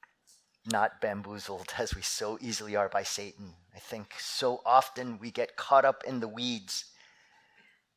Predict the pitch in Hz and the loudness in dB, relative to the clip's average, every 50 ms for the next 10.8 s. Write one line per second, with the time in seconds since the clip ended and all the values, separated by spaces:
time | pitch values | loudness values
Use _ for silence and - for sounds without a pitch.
0 | _ - 120 127 123 110 113 113 123 151 175 - - - - - - _ - 151 | _ -12 -8 -6 0 6 10 10 12 10 10 6 0 -10 -16 -18 -14 _ -4 -2
1 | 139 127 131 117 110 131 139 139 - - 147 147 147 151 156 156 160 - - - | 0 0 0 0 2 2 0 0 -2 -4 -6 -6 -8 -8 -8 -8 -8 -10 -8 -8
2 | - - - - - - - - - 139 139 147 151 156 160 156 160 165 160 160 | -8 -6 -6 -8 -10 -10 -6 -2 2 4 6 6 6 4 2 -2 -2 -2 -4 -6
3 | 156 - _ - 101 98 95 101 110 120 135 139 151 151 147 147 147 - - - | -10 -14 _ -16 -14 -12 -6 -2 2 4 6 6 6 4 2 -2 -6 -10 -18 -20
4 | _ _ _ _ _ _ _ _ _ _ _ _ - - - 113 - - - - | _ _ _ _ _ _ _ _ _ _ _ _ -12 -10 -8 -4 -2 2 6 8
5 | 127 123 135 143 151 151 160 151 151 156 160 160 143 131 _ _ _ _ _ _ | 10 10 10 10 8 6 4 0 -2 -4 -10 -12 -18 -20 _ _ _ _ _ _
6 | _ _ _ _ _ _ _ _ _ _ _ _ _ _ _ _ _ _ _ _ | _ _ _ _ _ _ _ _ _ _ _ _ _ _ _ _ _ _ _ _
7 | _ _ _ _ _ _ _ _ _ _ _ _ _ _ _ - 120 127 131 123 | _ _ _ _ _ _ _ _ _ _ _ _ _ _ _ -10 -8 -4 2 4
8 | 139 143 139 - - - 135 143 143 151 151 151 135 117 131 127 117 - - - | 6 6 4 4 4 8 12 12 12 12 10 6 2 0 -4 -6 -6 -6 -6 -4
9 | 127 127 135 - - - 110 95 98 101 - - - - 107 104 104 113 110 - | -4 -4 -2 -2 -4 -4 -4 -6 -8 -8 -8 -8 -8 -8 -4 -2 -2 -2 -2 -4
10 | - - - 120 110 110 - - 82 - 78 - - - - | -12 -8 -2 0 0 0 -2 -4 -10 -16 -16 -16 -16 -18 -18